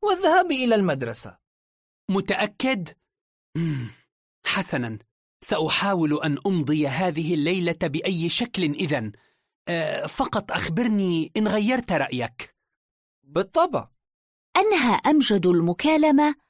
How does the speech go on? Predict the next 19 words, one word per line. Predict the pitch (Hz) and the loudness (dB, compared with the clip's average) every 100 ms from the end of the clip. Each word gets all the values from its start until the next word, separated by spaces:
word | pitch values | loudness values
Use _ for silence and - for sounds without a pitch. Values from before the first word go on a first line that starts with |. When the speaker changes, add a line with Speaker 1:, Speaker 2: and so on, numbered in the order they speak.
| _ _ - | _ _ 0
Speaker 3:
واستلقى | 190 180 - 277 294 - 240 196 | 0 0 0 0 0 0 0 2
على | 202 214 185 | 2 2 2
سريره، | - 262 233 180 175 160 - _ _ _ _ - | 2 2 4 2 2 -2 -6 _ _ _ _ -4
ثم | 214 190 180 | 2 4 4
نظر | 208 269 240 202 | 2 2 2 2
إلى | - 202 175 | 2 2 2
كتاب | - 202 269 269 196 | 0 0 2 2 2
التاريخ | 196 196 196 233 262 240 | 0 2 2 2 2 2
بجانبه | 180 190 208 190 208 262 277 214 185 | 2 2 2 4 4 4 2 4 2
مرة | 190 294 208 208 185 - | 2 2 2 0 -2 0
أخرى، | 269 - 262 269 _ _ _ _ _ - | -2 2 0 0 _ _ _ _ _ 0
ولسبب | 427 466 - 359 233 190 | 4 4 4 2 4 4
ما | 180 240 330 311 - - | 4 4 4 0 -4 -4
شعر | - 311 214 226 202 | 0 2 2 2 2
بالذنب، | 180 180 156 277 220 165 - _ _ _ _ 320 | 2 0 2 4 4 2 -8 _ _ _ _ 2
وهو | 403 320 175 | 4 4 4
يمد | 185 247 339 220 | 4 4 4 4
يده | 226 339 302 277 262 220 | 4 4 4 2 4 2
ليمسكه | 196 349 311 - 160 180 | 4 4 4 2 -2 -2